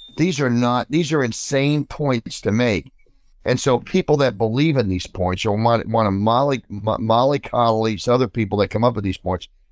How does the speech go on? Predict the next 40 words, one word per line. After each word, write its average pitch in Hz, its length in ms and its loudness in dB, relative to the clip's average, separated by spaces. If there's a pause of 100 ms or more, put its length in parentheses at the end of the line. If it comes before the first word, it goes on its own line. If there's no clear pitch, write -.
(360)
create 120 320 0
public 120 380 0
policy, 127 480 0
if 123 100 0
you 123 120 2
will, 131 280 0 (680)
those 170 320 2
people 120 560 0 (220)
are 107 140 2
not 117 280 2
gonna 135 120 -2
come 120 140 -2
up 127 120 0
with 113 100 -2
good 117 160 0
public 110 300 0
policy. 131 460 0 (340)
They're 151 180 2
going 165 260 0
to 123 120 -2
deny 117 420 0
that 120 180 -2
consumer 120 460 -2
confidence 123 560 -2
is 104 140 -4
a 104 40 -4
good 110 240 -4
thing. 139 240 2 (680)
They're 143 180 4
going 170 240 -2
to 123 120 -2
deny 131 480 0
that 110 300 0
low 123 360 0
gas 139 380 -2
prices 92 520 -4
are 92 200 -2
a 82 60 -6
good 104 240 0
thing. 113 280 2